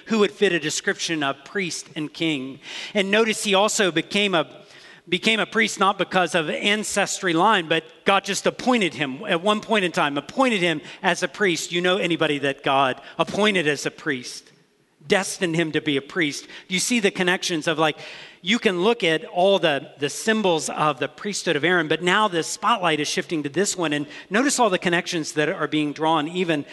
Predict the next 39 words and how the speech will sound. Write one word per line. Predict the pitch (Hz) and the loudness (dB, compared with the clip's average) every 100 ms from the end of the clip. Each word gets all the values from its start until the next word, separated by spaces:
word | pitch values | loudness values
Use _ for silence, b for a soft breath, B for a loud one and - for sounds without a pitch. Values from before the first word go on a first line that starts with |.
| B B | B B
a | 160 | 0
particular | 165 - 202 202 160 | 0 0 0 2 2
connection | 147 156 151 - 156 131 | 0 0 -2 -2 -4 -2
there | 143 135 135 165 147 | 0 2 0 -2 -8
at | 151 | -4
the | 143 | -2
end | 143 | -2
of | 127 | -2
verse | 123 - | -4 -6
three, | 147 147 139 | -8 -6 -4
that | 127 127 - B B - | -4 -6 -8 B B -2
this | 165 - | -2 -2
priest, | - 165 160 - | -2 -2 -2 -4
it's | 143 | -2
almost | 170 175 - | -2 -2 -2
as | 147 | -4
if | 156 143 | -4 -8
he's | 127 | -10
just | 151 - | -10 -10
frozen | - 156 170 170 | -2 0 0 0
in | 151 135 | -2 -2
time, | 151 143 127 | -2 0 -2
Melchizedek. | 131 156 143 131 120 151 - _ _ _ _ _ _ _ _ _ _ b b b | -4 -4 -4 -6 -10 -12 -20 _ _ _ _ _ _ _ _ _ _ b b b
Like, | 160 156 | 0 0
there's, | 170 160 - - | 0 -2 -2 -2
there's | 156 143 | -2 0
no | 180 196 | 2 4
record | 202 - 196 | 4 2 0
in | 185 147 | 0 0
Genesis | 160 160 156 135 | -2 -2 -4 -2
of | 147 131 127 - 139 | -2 -2 -4 -8 -4
where | 143 202 | 2 4
he | 202 | 4
came | 202 190 | 0 -2
from | 185 170 170 | 0 2 2
and | 135 139 | -2 -2
no | 151 175 175 | 0 2 2
record | 170 170 170 147 | 2 0 0 0
of | 139 135 | 0 -2